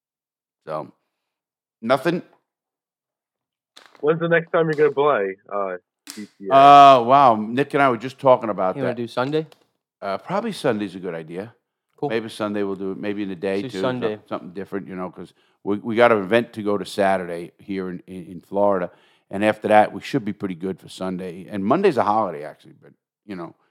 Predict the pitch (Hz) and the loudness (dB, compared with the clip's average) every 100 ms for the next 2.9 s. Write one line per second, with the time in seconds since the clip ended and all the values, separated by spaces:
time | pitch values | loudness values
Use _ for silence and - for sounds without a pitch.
0 | _ _ 113 85 113 123 95 82 - 82 | _ _ -12 -10 -6 -4 -4 -6 -16 -16
1 | 85 - - - - - - - - 90 | -16 -18 -14 -10 -10 -10 -18 -18 -20 -18
2 | 95 90 - 82 87 90 92 101 - | -16 -16 -18 -16 -14 -12 -4 -4 -4